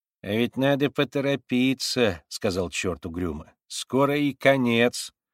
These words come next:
Лучше бы он и не говорил этого слова "конец". Совсем было отдался сановник смерти, а при этом слове воспрянула жизнь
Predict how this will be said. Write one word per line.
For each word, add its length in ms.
Лучше 340
бы 100
он 100
и 60
не 100
говорил 500
этого 280
слова 500
"конец". 640
Совсем 480
было 240
отдался 540
сановник 520
смерти, 440
а 60
при 140
этом 200
слове 420
воспрянула 720
жизнь 440